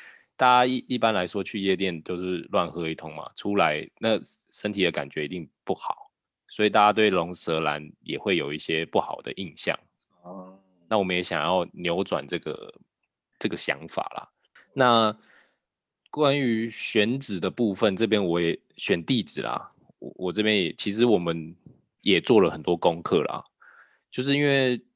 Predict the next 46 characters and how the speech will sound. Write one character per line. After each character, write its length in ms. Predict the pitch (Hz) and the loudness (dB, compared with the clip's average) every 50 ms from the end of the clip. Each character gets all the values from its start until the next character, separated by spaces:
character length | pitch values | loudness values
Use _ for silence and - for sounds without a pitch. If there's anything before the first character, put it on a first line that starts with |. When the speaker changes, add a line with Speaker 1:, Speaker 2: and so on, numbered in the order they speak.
| _ _ _ - | _ _ _ -16
Speaker 1:
其 160 | - - 110 | -8 -8 -6
实 280 | 110 120 123 123 123 120 | -2 0 0 0 0 0
我 180 | 98 - 92 | -2 -2 -4
们 220 | 82 80 82 80 80 - - - _ _ _ _ _ _ _ _ _ _ _ _ _ - | -4 -4 -8 -8 -8 -10 -14 -14 _ _ _ _ _ _ _ _ _ _ _ _ _ -2
酒 200 | - 101 90 90 | 0 2 2 6
吧 180 | - 120 107 | 6 6 6
其 160 | 98 - - 95 | 6 2 -2 -8
实 60 | 92 | -4
它 160 | 87 110 104 | 0 0 -2
可 160 | 90 - 104 | 0 0 -2
以 60 | 95 | 0
有 120 | 87 76 73 | 0 0 -4
分， 440 | - - 92 90 90 92 92 90 - _ _ _ _ _ _ _ _ - | -6 -4 -4 -4 -4 -4 -10 -12 -16 _ _ _ _ _ _ _ _ -2
哎， 80 | - 123 | 0 0
应 160 | 127 139 151 | 0 2 2
该 160 | 170 170 170 | 2 0 0
说 160 | 165 - 156 | 2 0 -2
你 180 | 143 107 85 82 | -2 -2 -6 -6
在 340 | - - 113 110 104 95 - _ | 0 2 4 4 4 2 0 _
开 220 | - - - 107 104 | -10 -4 0 2 2
一 140 | 107 104 98 | 2 0 0
间 200 | 95 95 92 92 | -2 -2 -4 -2
店 180 | 87 113 90 80 | -2 -2 -2 -2
的 80 | 73 71 | -4 -12
时 160 | - - 85 | -12 -8 -6
候， 100 | 85 85 | -6 -6
你 240 | 80 78 76 73 73 - | -8 -10 -14 -14 -14 -10
必 100 | - 95 | -10 -8
须 200 | - - - 98 | -8 -6 -4 -2
要 120 | 98 90 | -2 -2
有 220 | 82 - - - - | -2 -4 -8 -10 -10
一 80 | 82 | -10
些 420 | 85 - - 90 82 80 78 80 - _ _ _ _ _ _ _ _ - | -10 -6 -4 -2 -2 -2 -4 -6 -8 _ _ _ _ _ _ _ _ -10
营 160 | - 92 92 | -8 -4 0
业 160 | 98 98 90 | 2 0 0
执 220 | - - - 71 69 | 0 -4 -14 -16 -8
照 260 | - - 82 - - _ | 0 0 0 0 0 _
嘛。 80 | - - _ _ _ _ _ _ _ - | -20 -20 _ _ _ _ _ _ _ -2
那 140 | 120 110 104 | -2 -2 -2
其 160 | - - 98 | -2 -4 -8
实 180 | 90 95 104 101 | -6 -4 -4 -4
以 120 | 87 85 | -4 -4
台 160 | - - 90 | -2 -2 0
北 120 | 92 95 87 | 0 0 0
市 200 | - - 104 98 | -2 -2 -4 -2
的 320 | 85 82 76 - - - | -2 -2 -2 -4 -8 -12